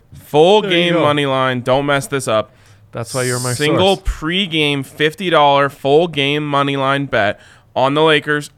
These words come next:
Speaker 1: or the Warriors. And whichever one you choose, their star player
Speaker 2: Correct.
Speaker 1: will get you two dollars of a free bet for every single point they score.
Speaker 2: And that is specified as Lakers star player is LeBron,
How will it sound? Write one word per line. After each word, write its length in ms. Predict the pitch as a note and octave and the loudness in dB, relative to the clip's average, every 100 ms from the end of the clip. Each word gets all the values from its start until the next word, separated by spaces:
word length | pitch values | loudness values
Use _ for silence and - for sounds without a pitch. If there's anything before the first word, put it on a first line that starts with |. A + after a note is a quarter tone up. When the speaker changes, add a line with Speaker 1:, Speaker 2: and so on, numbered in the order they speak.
| _ - | _ -2
Speaker 1:
or 320 | C#3 E3 G#3 | 4 4 6
the 120 | A3 | 4
Warriors. 600 | F3 C#3 A#2 G#2+ G#2+ - - - - - - | 4 2 0 -2 -6 -8 -18 -20 -20 -16 -6
And 200 | C#3+ C3 _ _ _ _ _ _ _ _ | -4 -4 _ _ _ _ _ _ _ _
whichever 420 | C#3 D3+ E3 G3+ | -6 0 2 4
one 160 | A#3+ A#3 | 2 0
you 100 | A3+ | -4
choose, 720 | - A3 E3+ B2+ A#2 A#2+ - _ _ _ _ _ _ | -8 -6 -4 -4 -6 -12 -18 _ _ _ _ _ _
their 460 | B2 C#3+ D#3 G#3 G#3+ | -4 2 4 4 0
star 520 | - - C#3+ D#3+ F3+ | -4 0 2 4 2
player 600 | - B2+ C3 E3 G#3+ F#3+ _ _ _ _ _ - | -2 -2 0 0 -2 -6 _ _ _ _ _ -6
Speaker 2:
Correct. 400 | D3 G2 - - _ _ | -2 -2 -6 -20 _ _
Speaker 1:
will 140 | D3 D#3 | -4 0
get 220 | D#3+ C#3+ | -2 -2
you 200 | D3 C3+ _ | -6 -8 _
two 280 | - G3+ C4 | -12 -6 0
dollars 420 | A3+ F#3+ G3+ F#3+ | 2 4 2 0
of 180 | E3+ D3+ | -4 -6
a 60 | C#3 | -6
free 260 | - E3+ | -4 -4
bet 360 | C3+ A#2 G#2+ - _ _ _ | -2 -2 -2 -6 _ _ _
for 300 | - D3 - | -6 -6 0
every 300 | D#3+ D#3+ F#3+ | 0 0 -2
single 320 | F#3 F3+ E3 | -4 -2 -2
point 320 | D#3 C#3 A2+ | -2 -8 -10
they 120 | - F2+ | -12 -16
score. 260 | - - | -16 -12
Speaker 2:
And 160 | C#3 C#3 | -6 0
that 280 | C3 C3+ - | 2 0 0
is 240 | C3 A2+ | 0 0
specified 880 | - - C3+ B2+ - A2 B2 G#2+ G#2 | -2 -4 -2 -2 -2 -6 -4 -4 -4
as 480 | A#2 G#2+ F2+ D#2+ - | -4 -6 -6 -8 -10
Lakers 440 | F#2+ A#2+ A#2+ C#3 | -4 -4 -2 -2
star 240 | - C3+ C#3+ | 0 0 0
player 280 | C3+ C3 C3+ | -2 -2 -4
is 120 | A2+ | -4
LeBron, 640 | C#3+ B2 A#2 A2 G#2 A2 | -4 -2 -2 -2 -6 -8